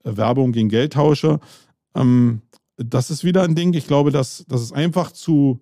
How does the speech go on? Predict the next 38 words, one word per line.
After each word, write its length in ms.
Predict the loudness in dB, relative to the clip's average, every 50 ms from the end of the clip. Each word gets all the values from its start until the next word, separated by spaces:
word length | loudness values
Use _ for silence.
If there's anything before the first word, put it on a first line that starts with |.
| _ _
erkennen. 500 | -12 -6 -4 -2 -2 0 0 -2 -4 -8 _ _ _ _
Das 120 | -6 -6
hatten 200 | -4 -4 -2 -2
wir 60 | -2
ja 80 | 0 0
auch 140 | 0 0 0
in 80 | -2
der 80 | -2 -2
Vergangenheit 520 | -4 -4 -4 -2 -2 -2 -2 -2 -4 -4
schon 180 | -4 -4 -2 -2
mal, 320 | -2 -2 -4 -4 -4 -6 -8 _ _ _ _
so 100 | -2 0
eine 140 | 0 0
Updates 400 | 0 -2 -4 -4 -4 -4 -4 -4
in 100 | -2 -2
die 120 | 0 0 0
Richtung. 440 | -2 -4 -4 -2 -2 0 0 0 -2 -8 _ _ _ _ _ _ _ _ _ _ _ _ _ _ _ _ _ -20 -20 -20 -20 -20 -20 -20 _ _
Und, 280 | 0 4 4 4 4
äh, 180 | 2 2 0 0 -2 -4
das 300 | -4 -4 -4 -4 -6 -4
würde 240 | -2 -2 0 0 -2
natürlich 400 | -2 -4 -4 -4 -4 -4 -4 -4
genau 260 | -2 -2 -2 -2 -2
auf 160 | -4 -6 -6
diese 240 | -6 -8 -6 -2 -2
Massenpublikationen 960 | -2 -2 -4 -6 -8 -12 -12 -10 -10 -8 -6 -6 -8 -6 -6 -6 -4 -2 -2 -4
und 120 | -4 -6
Verlage, 640 | -6 -6 -4 -4 -4 -4 -4 -4 -4 -4 -6 -8 -10 _
äh, 220 | -14 -12 -12 -14
völlig 520 | -14 -16 _ -8 -6 -6 -6 -8 -10 -18 _ _ _ _
zutreffen. 680 | _ -16 -12 -12 -12 -12 -12 -16 -18 -18 -18 -20 -20 -20 _ _ _ _ _ _ _
So, 180 | 2 4 4
nächster 300 | 4 4 2 0 -4 -6
Punkt. 320 | -2 2 4 4 4 2 2
Werden 180 | 0 0 0
Inhalte 460 | 2 2 2 2 2 0 -2 -2 -2 -2
auf 280 | 0 0 -2 -2 -2
M-, 140 | -2 -2 -2